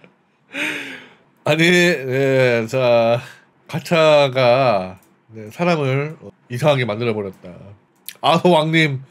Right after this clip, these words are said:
제발 수영복 좀 입어주세요. <laughs> 띡! 아, 뭐야, 진짜! <laughs> 수영복 좀 달라고!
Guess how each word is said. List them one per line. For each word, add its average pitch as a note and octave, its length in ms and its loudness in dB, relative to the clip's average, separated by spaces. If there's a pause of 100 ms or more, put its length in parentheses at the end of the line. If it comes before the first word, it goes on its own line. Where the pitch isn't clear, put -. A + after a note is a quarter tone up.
(160)
제발 E3+ 360 2
수영복 G3+ 340 2
좀 D#3+ 160 -4
입어주세요. D3+ 640 0 (420)
<laughs> G#3 320 -10
띡! C#4+ 300 0 (460)
아, C#4 340 4
뭐야, D#4 480 4
진짜! C#4+ 580 4 (680)
<laughs> C4 680 -4
수영복 A#4+ 420 0
좀 G#4+ 120 0
달라고! A4+ 340 4